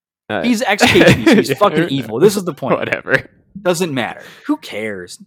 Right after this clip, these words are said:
Speaker 1: Stellan Skarsgård, he's just European.
Speaker 2: He's just evil.
Speaker 1: You don't have to
Speaker 2: If I saw him on my team, I'd be like, "That guy's evil."
Speaker 1: Yeah, he
Speaker 2: And De Niro notices it too, 'cause he's, like,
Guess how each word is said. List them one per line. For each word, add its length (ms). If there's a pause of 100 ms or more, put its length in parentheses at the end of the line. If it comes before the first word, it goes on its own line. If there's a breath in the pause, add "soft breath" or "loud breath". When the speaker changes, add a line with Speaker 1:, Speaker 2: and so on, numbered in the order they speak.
(280)
Speaker 1:
Stellan 300
Skarsgård, 840
he's 260
just 280 (100)
European. 680
Speaker 2:
He's 120
just 200
evil. 680 (120)
Speaker 1:
You 100
don't 220
have 200
to 60
Speaker 2:
If 60
I 120
saw 180
him 80
on 80
my 120
team, 220
I'd 120
be 60
like, 180
"That 180
guy's 240
evil." 360
Speaker 1:
Yeah, 140
he 160
Speaker 2:
And 200
De 80
Niro 340
notices 440
it 120
too, 220
'cause 120
he's, 160
like, 160